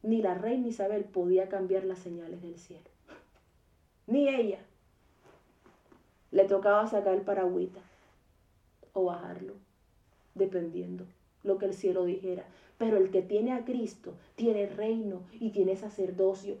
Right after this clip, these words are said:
y tiene a la tierra y al cielo como testigos a su favor. Bendito sea el nombre de Jesús. ¿Cuántos están contentos de, de tener un Dios como este?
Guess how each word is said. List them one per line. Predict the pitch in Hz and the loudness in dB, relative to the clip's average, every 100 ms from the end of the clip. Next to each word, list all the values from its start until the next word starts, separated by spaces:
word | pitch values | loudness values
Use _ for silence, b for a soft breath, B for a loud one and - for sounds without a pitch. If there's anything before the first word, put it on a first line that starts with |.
| - | -6
y | 240 | -6
tiene | - 214 214 | 4 4 4
a | 226 | 2
la | 202 196 | 0 0
tierra | 226 240 247 220 | 0 2 2 2
y | 202 | 2
al | 175 | 2
cielo | 180 247 240 190 | -2 2 4 4
como | 190 190 190 | 4 0 0
testigos | 185 - - 302 208 190 | -6 -6 2 4 4 -2
a | 185 | -6
su | - | -10
favor. | 175 165 160 147 143 _ _ _ _ _ _ _ _ _ _ _ _ | -8 -8 -8 -10 -12 _ _ _ _ _ _ _ _ _ _ _ _
Bendito | 180 202 190 196 247 - | 0 0 0 -4 -2 -2
sea | 190 196 | -2 0
el | 185 | 0
nombre | 180 180 175 175 | 0 -2 -6 -8
de | 165 | -10
Jesús. | 165 185 - 190 - - _ _ b b b b | -12 -14 -14 -18 -18 -20 _ _ b b b b
¿Cuántos | 254 294 311 | 0 0 0
están | 302 294 233 226 | -2 -2 -6 -4
contentos | 226 220 214 208 214 214 202 | -4 -4 -2 -2 -2 -4 -4
de, | 190 - - _ _ | -4 -4 -14 _ _
de | 208 | -6
tener | 202 202 190 | -4 -2 0
un | 214 202 | -2 -4
Dios | 208 | -6
como | - 202 190 | -6 -8 -6
este? | 180 185 - - | -8 -10 -14 -20